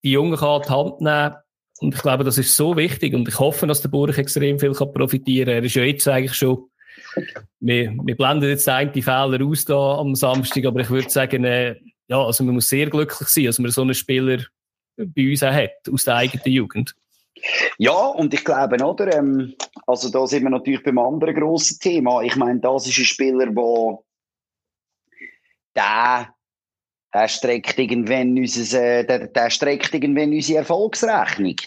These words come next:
Speaker 2: Der und der
Speaker 1: Genau.
Speaker 2: Filip Ugrinic sind die zwei, ähm, vielleicht auch noch ein Emini, oder, wo man dann
Speaker 1: Mhm.
Speaker 2: irgendwann kann sagen, „Ja, da können wir jetzt auch mal ein bisschen etwas lösen.“
Speaker 1: Ja.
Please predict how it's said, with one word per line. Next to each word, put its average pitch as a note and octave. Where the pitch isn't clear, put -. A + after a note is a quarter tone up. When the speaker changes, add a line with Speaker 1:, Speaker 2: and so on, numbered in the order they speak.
Speaker 2:
Der C#3+
und D#3+
der A#2+
Speaker 1:
Genau. A2+
Speaker 2:
Filip D3+
Ugrinic E3+
sind C3+
die B2+
zwei, C#3+
ähm, C3
vielleicht C#3
auch C#3
noch C#3
ein C3+
Emini, E3+
oder, C3+
wo C#3+
man C#3
dann C3
Speaker 1:
Mhm. C3+
Speaker 2:
irgendwann B2
kann C3
sagen, C3
„Ja, C3+
da D3+
können D3+
wir C#3+
jetzt C#3+
auch C3+
mal C3
ein B2
bisschen G2+
etwas F#2
lösen.“ G#2
Speaker 1:
Ja. -